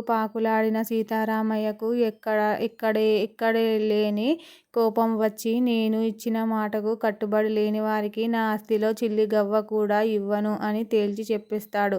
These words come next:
సీతారామయ్య మాటలకు ఏం చెల్లి-, చెయ్యాలో తెలియక ధాన్యలక్ష్మి, రుద్రాణిలు టెన్షన్ పడుతూ ఉంటారు.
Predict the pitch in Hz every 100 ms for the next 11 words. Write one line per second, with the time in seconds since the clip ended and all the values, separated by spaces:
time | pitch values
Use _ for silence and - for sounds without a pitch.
0 | - - - _ - 233 220 220 220 220
1 | 214 214 214 208 214 214 226 240 233 220
2 | 214 214 208 208 226 214 214 208 208 233
3 | - _ 226 214 214 208 208 220 214 214
4 | 214 214 214 - 214 220 226 196 214 208
5 | 208 208 240 240 214 214 214 208 214 202
6 | 226 254 214 196 185